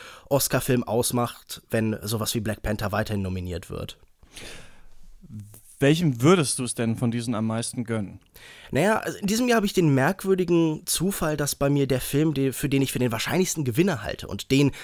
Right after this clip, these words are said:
Speaker 1: den ich für den besten Film halte, hier ungefähr zusammenkommen. Denn, äh, sowohl halt in den verschiedenen Wettbüros als auch bei den Experten gilt Roma mittlerweile doch durchaus als ein großer Favorit,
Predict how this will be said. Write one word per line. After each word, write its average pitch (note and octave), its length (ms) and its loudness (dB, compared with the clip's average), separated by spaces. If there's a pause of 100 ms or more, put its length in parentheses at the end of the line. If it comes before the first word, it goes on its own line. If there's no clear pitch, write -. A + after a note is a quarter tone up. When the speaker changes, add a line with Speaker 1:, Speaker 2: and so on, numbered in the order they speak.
(180)
Speaker 1:
den B2+ 100 2
ich A#2 100 -4
für A2+ 80 -2
den G#2+ 160 2
besten D3+ 420 0
Film B2+ 500 0
halte, B2 360 0
hier D3 240 2
ungefähr F3 340 2
zusammenkommen. C3+ 640 2
Denn, A#2 180 2 (580)
äh, - 140 -10
sowohl D3+ 680 4
halt D3 240 2
in C#3+ 80 2
den B2 240 4
verschiedenen C#3 640 0
Wettbüros D#3 760 2
als C3 360 0
auch C3 220 4
bei B2 160 2
den A#2+ 160 2
Experten C#3 640 0 (320)
gilt E3 380 4
Roma F#3 280 4
mittlerweile C#3+ 540 0
doch D3+ 220 0
durchaus D#3+ 460 -2
als C3+ 400 0 (140)
ein D3 160 2
großer D#3 380 2
Favorit, D#3 580 0